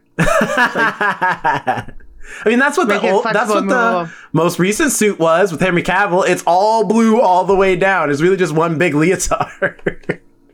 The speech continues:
Speaker 2: There you go. That's all you need. That's all you need. <laughs> Um,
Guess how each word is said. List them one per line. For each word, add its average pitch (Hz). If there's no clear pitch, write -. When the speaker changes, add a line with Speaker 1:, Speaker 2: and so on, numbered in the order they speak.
Speaker 2:
There 156
you 196
go. 294
That's 294
all 466
you 254
need. 175
That's 196
all 262
you 214
need. 165
<laughs> -
Um, 247